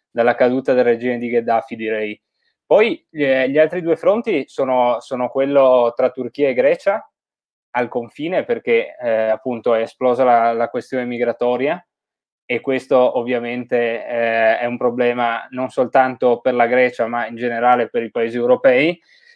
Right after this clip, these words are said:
E, e poi il terzo punto, che secondo me è molto importante, magari un po' meno discusso anche da, dai media, è quello del, del Mediterraneo orientale, del, dei giacimenti di gas e di tutta la partita strategica che si gioca lì tra, tra la Turchia, Cipro, Israele, l'Egitto,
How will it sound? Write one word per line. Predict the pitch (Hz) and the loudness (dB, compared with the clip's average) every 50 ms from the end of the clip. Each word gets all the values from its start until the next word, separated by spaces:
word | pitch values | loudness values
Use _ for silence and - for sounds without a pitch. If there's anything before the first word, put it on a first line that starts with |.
| _ _ _ _ | _ _ _ _
E, | _ - 151 156 160 156 147 143 143 135 131 135 135 | _ -4 -2 0 2 2 2 0 0 0 -2 -2 -2
e | - 170 - | -2 -2 2
poi | - 220 233 254 | 4 4 4 4
il | 170 135 | 2 4
terzo | - 160 165 147 - 196 175 | 4 4 4 2 0 -6 -4
punto, | - 180 185 190 180 208 | -2 -2 -2 0 0 0
che | 165 143 | 0 -2
secondo | - - 127 151 143 143 | -4 -4 -4 -2 0 0
me | 143 | 0
è | |
molto | 139 139 139 135 131 139 | -2 -2 -2 -4 -4 -6
importante, | 135 135 180 170 - - 143 139 143 143 156 | -4 0 0 0 2 2 2 2 0 -2 -4
magari | 135 120 123 127 131 | -2 0 2 2 0
un | 131 123 123 | 0 -2 -2
po' | - 135 | -2 -2
meno | 127 135 135 139 131 | 0 -2 -2 -4 -4
discusso | 127 123 120 - _ - 131 131 - - 123 | -6 -8 -10 -12 _ -10 -10 -10 -4 -2 -2
anche | 117 113 113 113 113 113 123 117 | -2 -2 -4 -8 -6 -4 -4 -2
da, | 107 113 110 110 107 107 107 107 107 107 104 107 107 104 | 0 2 2 2 2 2 2 2 2 0 0 0 -2 -2
dai | 107 117 127 | -2 -4 -2
media, | 131 123 113 113 113 127 139 143 143 - - _ _ _ _ | -2 -4 -6 -4 0 2 4 4 2 0 -6 _ _ _ _
è | _ - 156 - | _ 0 0 2
quello | - 147 143 143 151 160 143 | 2 2 4 4 6 4 4
del, | 127 127 127 127 127 123 120 117 113 113 120 | 6 4 4 4 6 6 6 6 6 4 2
del | 123 123 | 0 -2
Mediterraneo | 127 123 123 120 - - 120 120 117 120 123 123 | -2 -2 -2 -2 0 0 2 2 2 0 -2 -4
orientale, | 117 117 113 110 - 139 131 120 110 110 107 107 - _ _ _ _ _ | -4 -4 -6 -4 -2 0 0 0 0 -2 -6 -8 -12 _ _ _ _ _
del, | _ - 120 123 120 120 127 - 127 | _ -2 -2 -2 0 -2 -4 -8 -6
dei | 123 123 123 117 | -4 -4 -4 -2
giacimenti | 120 120 113 - 120 120 120 120 117 - | -2 -4 -4 -4 -6 -8 -8 -8 -8 -8
di | 120 120 | -6 -2
gas | 120 123 120 123 123 - - 117 107 - _ _ _ _ _ _ | 2 2 2 2 0 -2 -2 -4 -4 -4 _ _ _ _ _ _
e | - 131 127 | -4 -2 -2
di | 123 131 | -2 -2
tutta | 120 - 156 151 156 | -2 -4 0 4 4
la | 143 139 139 | 4 6 6
partita | - 143 139 135 - 135 135 - 156 147 135 | 4 2 2 2 -2 -6 0 2 4 4 4
strategica | 117 - 135 117 - - 127 131 131 147 - 127 117 - | 4 2 0 0 0 0 -2 -2 -2 -2 0 0 -2 -2
che | - 123 | -4 -8
si | 117 - - 117 | -8 -8 -8 -4
gioca | 113 117 117 117 - 123 | -2 0 0 0 0 -2
lì | 113 117 120 120 | -2 -2 -4 -4
tra, | - 120 117 113 113 110 | -2 2 2 4 4 2
tra | - - 117 110 | 2 2 0 0
la | 110 | 0
Turchia, | 107 - 117 110 - - 135 143 147 147 143 127 - | 0 -4 -8 -12 -10 -2 2 4 4 6 4 2 0
Cipro, | - - - 135 135 - - 127 127 127 123 123 | -4 -12 -12 -10 -8 -4 0 2 2 2 2 0
Israele, | 120 113 110 117 117 117 123 123 120 120 120 120 | 0 -2 -2 -2 0 2 2 2 2 2 2 0
l'Egitto, | 113 110 110 113 123 127 - _ - 123 120 123 | 0 -2 -6 -8 -10 -10 -8 _ -2 -2 -2 -2